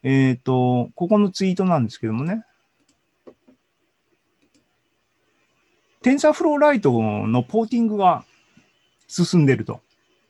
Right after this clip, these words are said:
で、多分もうコードも出てるので、えー、こいつでTensorFlow Liteが動いちゃうと。ほうと。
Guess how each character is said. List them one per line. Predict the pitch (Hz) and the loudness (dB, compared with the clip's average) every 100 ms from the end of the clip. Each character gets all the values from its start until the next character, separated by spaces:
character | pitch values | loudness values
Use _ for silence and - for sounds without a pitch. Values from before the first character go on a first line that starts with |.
| _ _ _ _ _ _ _ _ | _ _ _ _ _ _ _ _
で、 | 220 233 123 147 139 | -20 -14 -4 0 2
多 | 170 | 2
分 | 131 | 2
も | 127 151 127 | 2 2 0
う | |
コ | - 208 | 4 4
ー | |
ド | 202 | 4
も | 202 | 2
出 | 185 214 | 2 2
て | 185 | 2
る | 120 | 2
の | 107 107 | 0 -2
で、 | 135 113 107 _ _ _ 143 | -2 -2 -6 _ _ _ -4
え | 143 139 135 135 131 131 127 | -2 0 0 0 0 -2 -4
ー、 | - | -2
こ | 233 262 | -2 -2
い | |
つ | 269 | -6
で | 254 220 | -4 -4
TensorFlow | - 240 247 240 285 254 | 0 -2 0 -4 -4 -2
Lite | 294 311 127 | 0 0 0
が | |
動 | 123 175 403 | 0 2 0
い | |
ち | - | 0
ゃ | 117 | -8
う | |
と。 | - - _ _ _ _ _ _ _ _ _ _ _ _ _ _ _ _ _ _ | -12 -20 _ _ _ _ _ _ _ _ _ _ _ _ _ _ _ _ _ _
ほ | _ 320 240 | _ 0 0
う | 127 | -2
と。 | 104 | -10